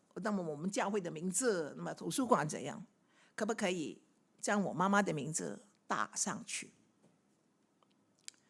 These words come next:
就是什么，什么纪念怎么样？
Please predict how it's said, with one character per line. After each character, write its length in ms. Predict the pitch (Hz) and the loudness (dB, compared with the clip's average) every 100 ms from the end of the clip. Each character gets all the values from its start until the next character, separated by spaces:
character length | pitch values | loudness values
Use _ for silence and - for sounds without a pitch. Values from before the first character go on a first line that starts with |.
| _ _ | _ _
就 120 | - | -4
是 280 | 196 180 160 - | -2 0 -2 -4
什 140 | 156 | -2
么， 360 | 165 185 185 185 | 2 4 4 4
什 40 | |
么 120 | 190 | 4
纪 260 | 185 - 226 | 4 4 8
念 440 | 233 196 180 165 | 8 8 8 4
怎 100 | 165 | 2
么 100 | 143 | 2
样？ 260 | 156 160 | 0 -2